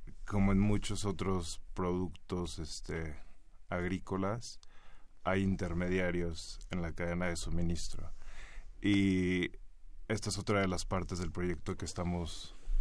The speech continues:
este, que estamos trabajando. Queremos que esos intermediarios que están en la cadena de suministro, este, queremos quitarlos,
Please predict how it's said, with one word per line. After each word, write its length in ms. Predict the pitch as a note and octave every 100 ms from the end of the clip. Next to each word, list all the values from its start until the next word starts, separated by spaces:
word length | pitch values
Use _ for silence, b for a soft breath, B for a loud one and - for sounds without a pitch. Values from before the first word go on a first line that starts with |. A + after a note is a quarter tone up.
| -
este, 840 | F2+ E2+ - - F2 E2 E2 D#2+ D2+ -
que 80 | -
estamos 280 | E2+ F2+ F2+
trabajando. 580 | F2 E2+ E2+ F#2+ E2 D#2 B B B B B B - - -
Queremos 480 | G#2 G2+ G#2+ G#2 -
que 200 | G2 F#2+
esos 280 | G2+ G#2
intermediarios 960 | G2 F2 E2+ F2 F2+ F2+ F2+ F2+ F2 -
que 140 | - F2+
están 260 | - F#2+
en 80 | F#2
la 100 | F2
cadena 280 | F2 F2 F#2
de 80 | F2
suministro, 840 | - E2 E2+ F2 D#2+ - - E2+ D#2+
este, 400 | D#2 - D#2+ D#2
queremos 340 | E2 E2+ E2
quitarlos, 640 | D#2 E2+ F2 A2+ C#3+ -